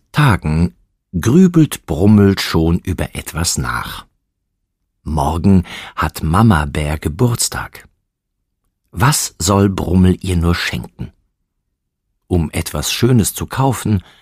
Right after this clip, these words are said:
hat er nicht mehr genug Taschengeld übrig. Vielleicht hat ja Papa Bär einen Tipp für ihn. Am Abend, als Mama in der Küche ist, nutzt Brummel die Gelegenheit.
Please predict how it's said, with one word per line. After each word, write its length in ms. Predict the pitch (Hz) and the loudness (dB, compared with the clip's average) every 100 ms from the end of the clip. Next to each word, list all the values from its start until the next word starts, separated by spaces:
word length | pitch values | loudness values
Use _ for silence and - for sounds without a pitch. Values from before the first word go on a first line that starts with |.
| _ _ | _ _
hat 280 | - 104 - | -4 -4 -2
er 100 | - | 0
nicht 380 | 90 107 - - | 2 2 0 -4
mehr 140 | 85 80 | -2 0
genug 360 | 87 95 - | 0 0 0
Taschengeld 640 | - 143 - 107 78 62 | -2 -2 0 -2 -4 -6
übrig. 560 | - 78 - 58 - - _ _ _ _ _ _ _ _ _ _ _ _ _ _ _ - | -8 -10 -8 -10 -12 -20 _ _ _ _ _ _ _ _ _ _ _ _ _ _ _ -6
Vielleicht 600 | - 87 78 147 - - - - | 0 0 2 0 -2 -8 -20 -6
hat 240 | 120 123 135 | -4 -2 0
ja 80 | |
Papa 440 | 123 - 185 139 90 | -2 -2 -2 0 -2
Bär 380 | 76 78 90 - | 0 -2 -2 0
einen 320 | 104 151 - | 2 2 0
Tipp 220 | 170 - | -6 -6
für 160 | - - | -8 -10
ihn. 320 | - 64 - _ _ _ _ _ _ _ _ _ _ _ _ _ _ | -10 -14 -14 _ _ _ _ _ _ _ _ _ _ _ _ _ _
Am 200 | 71 - | -8 -6
Abend, 560 | - 64 69 98 110 - _ - _ _ - | -6 -6 -4 0 0 -2 _ -20 _ _ -10
als 280 | 67 - | -6 -4
Mama 340 | 71 78 98 101 | -2 2 2 2
in 180 | 85 71 | 0 -6
der 140 | 69 | -8
Küche 400 | - 87 - 98 | -8 -6 -4 -4
ist, 400 | - 110 - - _ _ _ _ - | -2 -2 -4 -10 _ _ _ _ -4
nutzt 640 | 87 120 156 - - - | 2 4 2 -4 -8 -12
Brummel 360 | - 95 95 90 | -2 2 4 2
die 140 | 98 | 0
Gelegenheit. 800 | 92 107 92 73 - - - - | 0 0 0 -2 -10 -12 -12 -18